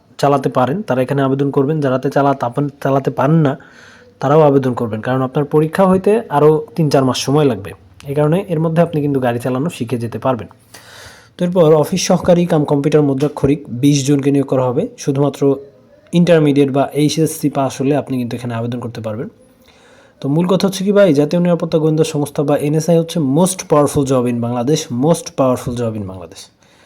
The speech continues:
তাই নিজের যোগ্যতায় চাকরি পেতে অবশ্যই এখানে আবেদন করবেন, কারণ এখানে কোনো এমপি, মন্ত্রীর সুপারিশ, কোনো রাজনৈতিক দলের সুপারিশে এখানে চাকরি পাওয়া সম্ভব না। তো এরপর রয়েছে ওয়্যারলেস অপারেটর,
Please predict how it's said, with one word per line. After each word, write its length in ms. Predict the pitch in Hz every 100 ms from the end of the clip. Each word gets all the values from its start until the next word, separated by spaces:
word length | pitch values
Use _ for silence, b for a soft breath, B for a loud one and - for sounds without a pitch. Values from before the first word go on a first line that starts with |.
| b b
তাই 120 | 120
নিজের 300 | 135 139 147
যোগ্যতায় 380 | 147 139 147 147
চাকরি 320 | 156 - 156
পেতে 220 | 147 180 -
অবশ্যই 560 | 143 156 - - 202 -
এখানে 220 | 131 143
আবেদন 320 | 135 135 143
করবেন, 280 | 139 131 185 - B B B
কারণ 180 | 131 135
এখানে 300 | 135 156 165
কোনো 380 | 151 156 165 175 - b b b b b -
এমপি, 380 | 160 156 160 156
মন্ত্রীর 400 | 151 151 - 147
সুপারিশ, 540 | - 139 143 139 135
কোনো 180 | 143 135
রাজনৈতিক 500 | 135 127 135 127 127
দলের 220 | 127 127
সুপারিশে 540 | - 120 127 120 165
এখানে 240 | 131 117 110
চাকরি 340 | - 110 123
পাওয়া 240 | 113 113 - _ _ _ _ _
সম্ভব 340 | - 117 113
না। 160 | 104 101 - _ _ - B B B B
তো 80 | 139
এরপর 200 | 139 160
রয়েছে 260 | 160 160
ওয়্যারলেস 480 | 165 147 139 139 139
অপারেটর, 400 | 143 139 131 135